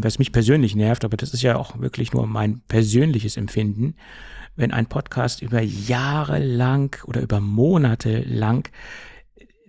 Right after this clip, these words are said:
den gleichen Werbepartner hat und immer wieder den gleichen Scheiß erzählt. Irgendwann weiß man das Ganze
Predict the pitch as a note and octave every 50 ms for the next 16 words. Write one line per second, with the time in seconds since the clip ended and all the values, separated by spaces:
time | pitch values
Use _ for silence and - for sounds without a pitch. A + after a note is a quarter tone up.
0 | - - - A#2 A2+ G#2+ G#2 - - - _ _ _ _ - - A2 G#2+ A2+ B2
1 | C3+ C3+ - - C3 B2 B2+ C#3+ - - - _ - - A#2+ C3 C3 C3 - -
2 | G2+ A2 - - G#2+ G2 F#2 - - - - _ _ _ _ _ _ _ - A#2
3 | - - D3 C#3 C#3+ C#3+ D3+ C#3 C3+ A2+ A#2+ B2 C3 B2+ B2 A#2+ A2+ G#2+ G#2+ G#2
4 | A2 A#2+ - - A#2+ - - - A2 B2 C#3 - G#2 G#2 - - - - - -
5 | - - - - - - - - - - - _ _ _ D3+ E3 F3+ F#3 D#3+ E3
6 | C#3+ A#2 G#2+ A#2 C#3 F#3+ - - F3+ B2+ A2+ G2+ - - - - A2 - - -